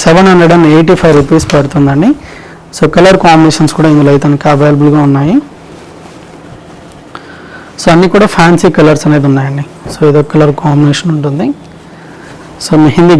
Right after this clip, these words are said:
గ్రీన్ కలర్ కాంబినేషన్ ఉంటుంది. And గ్రే కలర్కి with బ్లూ కలర్ కాంబినేషన్ శారీ. And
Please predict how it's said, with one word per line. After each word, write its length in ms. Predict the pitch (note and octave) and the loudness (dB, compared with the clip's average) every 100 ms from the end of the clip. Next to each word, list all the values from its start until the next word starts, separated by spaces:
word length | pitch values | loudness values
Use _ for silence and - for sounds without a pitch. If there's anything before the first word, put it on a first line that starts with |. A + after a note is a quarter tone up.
| C#3+ | 2
గ్రీన్ 240 | D#3+ E3 E3 | 2 2 2
కలర్ 200 | D3+ D3 | 0 0
కాంబినేషన్ 480 | D3 C#3 C#3 C3 D3 C#3 | 0 2 0 0 -2 -2
ఉంటుంది. 280 | C#3+ D#3 B3 - - - - - - - - - D3+ | 0 -4 -6 -12 -20 -20 -20 -20 -20 -20 -16 -2 0
And 140 | D3 C#3 C#3+ | 2 0 2
గ్రే 140 | E3 F3 | 2 2
కలర్కి 300 | F#3 D#3+ D3+ F#3+ | 2 2 2 0
with 160 | C#3+ C#3+ C#3 | 0 0 2
బ్లూ 120 | D#3 C#3+ | 2 2
కలర్ 200 | D#3 D3+ D3+ | 0 0 0
కాంబినేషన్ 480 | C#3 C#3 C#3 E3+ C#3+ | 0 0 0 -2 -2
శారీ. 240 | C#3+ D3+ B3+ - - - - - - - - - - - - - D#3 | -2 -2 -4 -8 -18 -20 -20 -20 -20 -20 -20 -20 -20 -20 -20 -8 -2
And 120 | D3 | -2